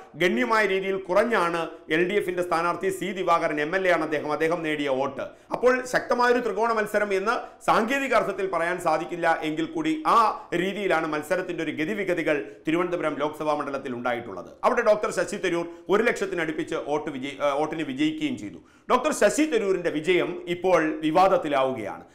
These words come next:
അതിനനുസരിച്ച തെളിവുകളാണ് കൊണ്ടുവരുന്നത്. തെളിവുകൾ എടുത്തുകൊണ്ട് തെരഞ്ഞെടുപ്പ് കമ്മീഷനിലും കോടതിയിലടക്കം കേസുകളിലേക്ക് പോകാൻ പോവുകയാണ് ജനാധിപത്യ വിശ്വാസികൾ. അതിന് കാരണമാകുന്നത് വർഗീയ ശക്തികളുടെ ഇടപെടൽ, ത-, ഈ മണ്ഡലത്തിൽ, തിരുവനന്തപുരം ലോക്സഭാ മണ്ഡലത്തിൽ ഉണ്ടായി എന്നും,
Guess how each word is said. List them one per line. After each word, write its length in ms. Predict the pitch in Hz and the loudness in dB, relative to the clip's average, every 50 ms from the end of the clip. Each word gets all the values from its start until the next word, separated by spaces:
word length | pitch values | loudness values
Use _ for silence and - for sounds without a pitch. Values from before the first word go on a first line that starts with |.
| _ - | _ 2
അതിനനുസരിച്ച 680 | - 233 294 285 247 208 208 - - 220 220 214 - 214 | 2 4 4 4 2 0 0 -2 -2 -2 -2 0 -2 -2
തെളിവുകളാണ് 760 | - - 190 202 214 262 285 262 220 196 170 165 160 160 156 | 0 2 2 2 4 4 2 4 4 4 4 4 2 0 -2
കൊണ്ടുവരുന്നത്. 640 | 156 147 147 147 139 131 123 113 107 95 85 82 - - _ _ _ - | -2 -4 -2 -2 -4 -4 -4 -6 -8 -10 -12 -14 -16 -18 _ _ _ 2
തെളിവുകൾ 380 | 226 254 294 294 269 262 233 | 4 4 4 4 4 4 4
എടുത്തുകൊണ്ട് 500 | 202 190 202 - 208 190 175 170 165 - 208 214 - - - 165 | 4 2 2 2 2 0 0 2 4 4 4 4 4 2 -2 -2
തെരഞ്ഞെടുപ്പ് 360 | 165 185 214 220 226 220 208 | 0 2 2 2 2 0 -2
കമ്മീഷനിലും 600 | 175 175 170 175 175 - 180 175 175 175 175 175 - | -4 -4 -4 -4 -4 -4 -4 -2 -2 -2 -4 -4 0
കോടതിയിലടക്കം 720 | 156 165 185 214 208 202 190 170 156 156 - 180 165 - - 165 | 0 2 2 2 0 -2 0 0 -2 -2 -2 -4 -6 -4 0 2
കേസുകളിലേക്ക് 600 | 185 - - - 247 214 214 196 180 180 175 175 | 2 2 2 0 -4 -4 -4 -2 -4 -4 -4 -6
പോകാൻ 340 | - 170 156 156 170 165 165 | -6 -4 -2 0 0 0 0
പോവുകയാണ് 600 | - 156 156 156 156 156 147 143 135 135 127 123 - - - _ - | -2 -2 -2 0 2 2 0 0 0 -4 -6 -8 -10 -16 -20 _ 0
ജനാധിപത്യ 540 | 165 175 185 202 196 185 170 170 170 156 | 2 2 4 2 2 0 -2 -4 -4 -4
വിശ്വാസികൾ. 640 | 143 131 131 123 - 139 127 127 - 123 90 85 82 - - _ - | -4 -6 -6 -4 -4 -4 -4 -4 -6 -10 -12 -12 -14 -18 -20 _ 2
അതിന് 220 | - - 311 311 302 | 2 4 4 2 2
കാരണമാകുന്നത് 960 | - 202 196 214 240 233 233 202 170 160 151 151 151 143 127 147 165 208 - - - - - | 6 6 8 8 8 6 4 4 4 4 4 2 0 -2 2 2 4 4 2 0 -4 -8 0
വർഗീയ 440 | 156 175 208 220 226 214 226 294 302 | 4 6 8 8 6 4 2 2 2
ശക്തികളുടെ 560 | - - 226 - - 214 190 196 190 185 175 | 2 0 -2 -2 -4 -4 -2 -2 0 2 2
ഇടപെടൽ, 600 | 170 160 151 160 190 190 180 170 170 170 165 160 - - - - - | 0 0 2 2 2 4 4 4 2 2 0 -2 -8 -12 -14 -6 -2
ത-, 340 | 170 151 151 156 151 151 147 | 0 2 4 4 4 2 2
ഈ 120 | 170 190 220 | 0 -2 -2
മണ്ഡലത്തിൽ, 580 | 214 160 160 160 185 180 170 - 151 127 127 | 0 0 0 2 2 0 0 -2 -2 -4 -4
തിരുവനന്തപുരം 540 | - 160 185 214 214 196 190 180 175 170 160 | -2 -2 -2 -2 -2 -2 -2 -2 -2 -2 0
ലോക്സഭാ 380 | 143 151 156 156 - 180 165 170 | -2 -4 -4 -4 -2 0 0 0
മണ്ഡലത്തിൽ 400 | 170 160 151 156 156 156 151 143 | 0 0 -2 -4 -4 -4 -6 -6
ഉണ്ടായി 380 | 139 139 156 160 165 160 156 | -2 2 2 4 4 2 0
എന്നും, 540 | 147 143 151 170 214 254 - - - - - | -2 -2 -2 -2 -4 -4 -8 -12 -20 -20 -20